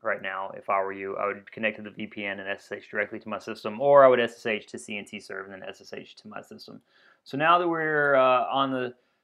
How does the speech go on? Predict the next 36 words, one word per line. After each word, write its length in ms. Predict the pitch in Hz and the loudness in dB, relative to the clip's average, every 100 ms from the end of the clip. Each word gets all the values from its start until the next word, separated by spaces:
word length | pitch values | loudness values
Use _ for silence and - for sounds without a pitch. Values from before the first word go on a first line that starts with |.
| _ | _
system, 440 | - 135 - 135 | -6 -4 -2 -2
we've 140 | 127 117 | 0 4
got 160 | 123 | 4
it 60 | 127 | 4
updated. 380 | 127 131 123 120 | 4 6 4 4
The 40 | |
next 240 | 135 139 | 2 2
thing 120 | 147 131 | 0 -2
we 80 | |
wanna 220 | 127 123 120 | 0 0 0
do 340 | 117 120 120 135 | 0 0 -2 -4
is 180 | 135 | -4
we're 200 | 117 135 | 2 0
going 280 | 120 123 117 | 2 -2 -4
to 340 | - 117 113 113 | -6 -4 -2 -2
mess 200 | 117 117 | -4 -2
around 220 | 120 113 | 0 2
with 80 | 107 | 2
a, 180 | 110 110 | -2 -4
uh, 360 | 107 104 104 | 0 2 0
a 60 | - | -2
second 320 | - 127 117 | 2 0 2
file 260 | 127 117 113 | 4 4 4
system. 480 | - 107 - 104 104 _ _ _ | 0 -10 -10 -12 -14 _ _ _
We're 100 | 127 | -2
gonna 140 | 135 127 | 0 2
add 260 | 110 117 | 4 4
another 240 | 120 120 113 | 2 0 -2
disk 400 | 107 113 110 _ | -2 -4 -6 _
to 80 | 107 | -10
the 100 | 98 | -8
system, 460 | - 98 - 101 104 | -10 -12 -10 -10 -10
and 140 | 107 | -8
then 100 | 107 | -8
we're 120 | 104 | -6
gonna, 320 | 107 101 107 | -6 -4 -6